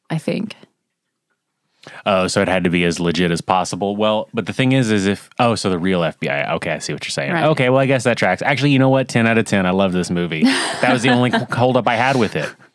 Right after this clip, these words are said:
Speaker 2: Everything
Speaker 1: The
Speaker 2: else on
Speaker 1: plot hole is suddenly filled.
Speaker 2: Yeah, it, like, just we, we cemented that bad boy in, and
Speaker 1: See, it, it's, a lot of the pieces like that were actually pretty clever. It was just like,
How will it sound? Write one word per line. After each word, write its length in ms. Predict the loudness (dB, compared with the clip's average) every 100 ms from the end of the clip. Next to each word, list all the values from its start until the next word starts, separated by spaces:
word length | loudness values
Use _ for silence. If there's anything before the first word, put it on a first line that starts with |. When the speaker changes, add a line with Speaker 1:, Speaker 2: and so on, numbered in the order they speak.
| _ -10 -2
Speaker 2:
Everything 340 | 2 2 2
Speaker 1:
The 40 | 2
Speaker 2:
else 240 | 2 2
on 60 | 2
Speaker 1:
plot 200 | 2 2
hole 320 | 2 2 2
is 100 | 0
suddenly 400 | 0 0 2 2
filled. 600 | 0 0 2 2 0 -2 -2
Speaker 2:
Yeah, 340 | 0 0 0
it, 200 | -4 -4
like, 300 | -4 -4 -6
just 220 | -8 -6
we, 300 | -4 -4 -4
we 180 | -4 -6
cemented 580 | -4 0 2 4 2 2
that 200 | 2 2
bad 260 | 2 2 2
boy 200 | 2 2
in, 280 | 2 2 2
and 280 | 0 -2 -4 _ _ -14
Speaker 1:
See, 240 | -2 0 2
it, 380 | 0 0 0 0
it's, 220 | -2 -2 -2
a 100 | 0
lot 220 | 2 2
of 260 | 0 -4 -2
the 160 | 0
pieces 400 | 0 0 0 0 0
like 180 | 0
that 180 | 0 0
were 60 | 2
actually 380 | 0 0 0 0
pretty 240 | 0 -4
clever. 640 | -2 0 0 2 0 0 -2 _ -20 -20 -8
It 100 | 0
was 160 | 2 2
just 200 | 0 0
like, 400 | 0 0 -2 -10